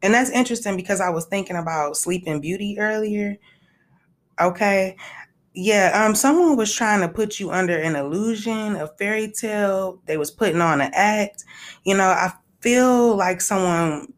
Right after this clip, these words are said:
um, is gonna end up helping you, though. Somebody's gonna even protect you, okay? But you or someone else could be running and hiding from the truth, okay? That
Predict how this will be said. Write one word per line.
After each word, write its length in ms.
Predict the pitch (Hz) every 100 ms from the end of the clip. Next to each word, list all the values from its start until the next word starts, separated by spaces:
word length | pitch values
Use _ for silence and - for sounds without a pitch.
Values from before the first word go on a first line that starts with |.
| -
um, 380 | 165 156 147 131
is 140 | 156
gonna 200 | 170 156
end 200 | 139 165
up 140 | 147 -
helping 440 | 165 175 202 202
you, 160 | 202 208
though. 420 | 214 208 208 208 _ - - - - -
Somebody's 460 | - 190 185 175 156
gonna 180 | 160 143
even 260 | 160 151
protect 600 | 139 143 - 180 180 -
you, 300 | 208 208 214 - - _ -
okay? 460 | 175 190 196 190 185 - - - -
But 200 | 190 185
you 140 | 277 339
or 100 | 320
someone 440 | - 226 214 208
else 260 | 196 196 -
could 260 | 220 175
be 420 | 175 165 160 151 -
running 500 | 147 185 208 202 170
and 100 | 165
hiding 420 | 180 175 160 165
from 180 | 165 151
the 80 | 139
truth, 420 | - 165 135 - _ _ _ _ - -
okay? 380 | 156 156 180 175
That 240 | 175 208